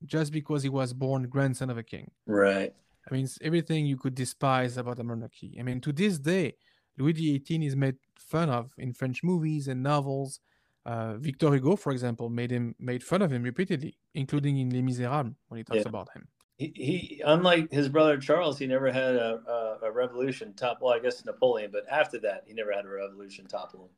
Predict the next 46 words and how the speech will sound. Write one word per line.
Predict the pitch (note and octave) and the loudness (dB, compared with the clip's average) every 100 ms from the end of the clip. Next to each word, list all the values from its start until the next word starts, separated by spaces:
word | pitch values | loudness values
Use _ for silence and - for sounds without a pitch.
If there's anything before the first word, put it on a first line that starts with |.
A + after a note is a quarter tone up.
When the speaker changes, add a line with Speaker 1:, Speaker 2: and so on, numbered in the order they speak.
| _ | _
Speaker 2:
So | - - - | -10 -10 -8
Speaker 1:
No, | - C4 | -4 -2
I | C4+ - | -2 -4
mean, | E3 D#3 - _ _ - - _ D#3+ | -4 -4 -10 _ _ -20 -20 _ -8
sh-, | C#3 E3+ - | -6 -6 -4
I | |
mean, | D#3 D3 C3 | -4 -4 -6
for | - E3 G3 | -2 2 2
all | |
his | A#3 - | 0 -4
faults, | - G#3+ A3 D3 - - - _ _ | -2 0 0 -2 -8 -14 -18 _ _
as | D3 D3+ C#3 A#2+ | -4 -2 -4 -8
he, | D#3 D#3+ D3 | -6 0 0
he | C#3+ | 0
was | D3+ D#3 | 0 2
a | C#3+ | 2
moderate | F#3+ F#3 E3+ D3 - _ _ - | 2 2 2 0 -6 _ _ -4
in, | D3 C#3+ | -4 -2
in | C#3 C#3+ | -2 0
his | D3+ C3+ | 0 0
heart, | E3+ G3 B2+ - - | 0 2 0 -4 -6
I | D3 | -2
don't | D#3+ | -2
think | E3 D#3+ | -4 -6
he, | |
he | D#3+ | -2
was | D3 C#3+ | -2 0
not | F3 G3 | 0 0
an | |
extremist. | E3 - F3 B2+ - - _ - | -2 -4 -6 -6 -8 -18 _ -2
Speaker 2:
No, | A3+ | 2
Speaker 1:
That's | B3+ | 4
Speaker 2:
yeah. | B3+ | 4
Speaker 1:
for | - | 2
sure. | D#3 - _ - _ | -2 -6 _ -20 _
And | - D#3 | -4 0
he | E3+ | 0
did, | D3 D3 | 0 -4
he | - D3+ | -2 -2
did | D3+ C#3+ D3 | -2 -2 -2
not | E3 E3+ E3+ _ _ _ | -2 -2 -4 _ _ _
sought, | - - C3+ B2+ B2+ _ _ _ _ - | -16 -4 -2 -2 -4 _ _ _ _ -12
uh, | A#2 | -10
confrontation. | A2+ C3 C#3+ C3+ E3 - - - _ _ _ _ | -6 -4 -4 -4 -4 -4 -12 -18 _ _ _ _
Charles | - E3+ G3+ D#3+ | 0 2 4 2
was, | C3+ B2+ B2 B2 | 2 0 -4 -10